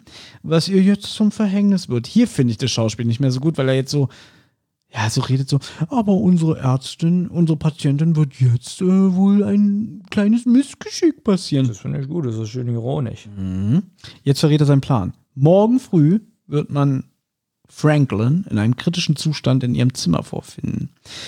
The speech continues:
Speaker 1: Für die Außenwelt wird es so aussehen, als habe sie sich am Medizinschrank bedient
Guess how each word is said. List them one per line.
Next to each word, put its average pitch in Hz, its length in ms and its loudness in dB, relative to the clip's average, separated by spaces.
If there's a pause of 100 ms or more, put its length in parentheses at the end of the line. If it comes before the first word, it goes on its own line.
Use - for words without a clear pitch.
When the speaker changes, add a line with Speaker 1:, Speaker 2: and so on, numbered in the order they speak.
(360)
Speaker 1:
Für - 180 -2
die 214 120 4
Außenwelt 180 640 2
wird 139 140 -2
es 135 80 -2
so 143 100 -2
aussehen, 139 380 0
als 151 220 -4
habe 139 220 2
sie 139 220 2
sich 147 180 0
am 135 120 2
Medizinschrank 135 1000 0
bedient 139 600 0